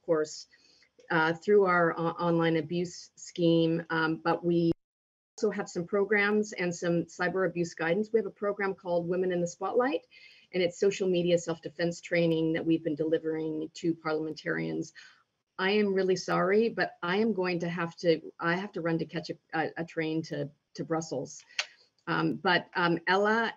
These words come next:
and, um, Julia will remain on and can answer some questions, but I do, uh, recommend you, you go to our website. You know, we are trying to really shape the future. And I might add that, um, not, it's not only women that are disproportionately targeted, but of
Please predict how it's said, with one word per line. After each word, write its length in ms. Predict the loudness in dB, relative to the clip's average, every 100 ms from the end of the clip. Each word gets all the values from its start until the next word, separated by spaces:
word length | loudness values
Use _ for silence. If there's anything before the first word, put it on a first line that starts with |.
| -2
and, 480 | 2 2 2 2
um, 420 | 2 2 0 -2 -6
Julia 480 | -4 0 4 4 2
will 260 | 2 2 4
remain 540 | 2 2 2 2 2 0
on 380 | -2 0 0
and 140 | -2 -2
can 140 | -4
answer 360 | -2 -2 -2 -8
some 180 | -6 -6
questions, 560 | -4 -6 -6 -6 -6
but 140 | -4 -4
I 80 |
do, 480 | -2 0 0 0 -2 -4
uh, 140 | -6
recommend 520 | -4 -4 -2 0 0 -2
you, 320 | -2 0 -2 -6 _ _
you 120 | -4 0
go 160 | 2
to 60 | 2
our 160 | 2
website. 680 | 0 -2 -4 -4 0 0 -2 -4
You 100 | -2
know, 80 | 0
we 160 | 0
are 160 | 0 0
trying 480 | -4 -4 0 0 -2
to 120 | -2
really 240 | 0 0
shape 280 | -2 -4 -4 -6
the 80 |
future. 640 | -6 -4 -2 -2 -2 -4 -8 _ _ _ -6
And 120 | -2
I 80 | 0
might 260 | 2 2
add 360 | 2 0 -2 -6 _
that, 320 | -4 -4 -6 -8
um, 340 | -6 -4 -4 -8 _ _ _
not, 260 | -2 0 -2
it's 140 | -2
not 140 | -2
only 180 | -2 -2
women 320 | 0 0 0 0
that 120 | 2
are 120 | 2
disproportionately 760 | 2 -2 -8 -6 -4 -4 -2 -4
targeted, 580 | -2 -4 0 2 0 0
but 100 |
of 100 | -6